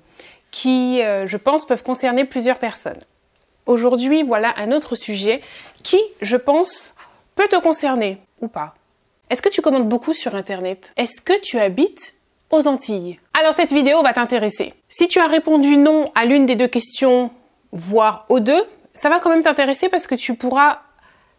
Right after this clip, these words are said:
augmenter tes connaissances. Moi, moi,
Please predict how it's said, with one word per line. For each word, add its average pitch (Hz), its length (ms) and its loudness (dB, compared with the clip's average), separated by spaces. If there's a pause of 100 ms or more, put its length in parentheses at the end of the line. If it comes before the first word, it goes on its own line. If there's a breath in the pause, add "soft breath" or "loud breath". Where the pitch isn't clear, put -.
(220 soft breath)
augmenter 214 500 -4
tes 185 100 -14
connaissances. - 640 -14 (240)
Moi, 277 240 -4 (180)
moi, 302 200 -2